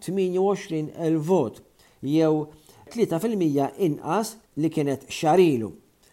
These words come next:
meta differenza bejn il-Partit Laburista u l-Partit Nazzjonalista kienet ta' tlieta u tletin elf u tminmit vot. Kważi terz tal-vot totali, jew tnejn u tletin fil-mija tal-elettorat bħalissa,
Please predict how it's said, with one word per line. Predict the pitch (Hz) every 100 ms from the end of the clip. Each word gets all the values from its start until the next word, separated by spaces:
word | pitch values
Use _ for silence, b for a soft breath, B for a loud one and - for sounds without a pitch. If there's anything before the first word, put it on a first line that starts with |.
| B
meta | - 151 156
differenza | 160 160 202 214 196 175
bejn | 156 151 143
il-Partit | 143 135 131 131
Laburista | 131 143 185 180 -
u | 120
l-Partit | 117 135 127 180 123 101
Nazzjonalista | 117 120 - 208 208 151 - 214 247 - B B
kienet | - 190 180 175
ta' | 165 156
tlieta | - 254 240 180
u |
tletin | 139 - 220 160
elf | 160 156
u | 139
tminmit | - 202 190 180 127
vot. | 104 85 - _ _ _ b b b
Kważi | b 180 180 151 190
terz | 208 208 113 107 - - _
tal-vot | 160 165 123 139 190 196
totali, | 131 190 139 107 104 - b b b
jew | 120 147 143 131
tnejn | 156 190 196 180
u | 160
tletin | 160 190 175
fil-mija | 170 170 135 113 110
tal-elettorat | 127 127 131 135 175 175 120 - - _ -
bħalissa, | 135 214 - - 117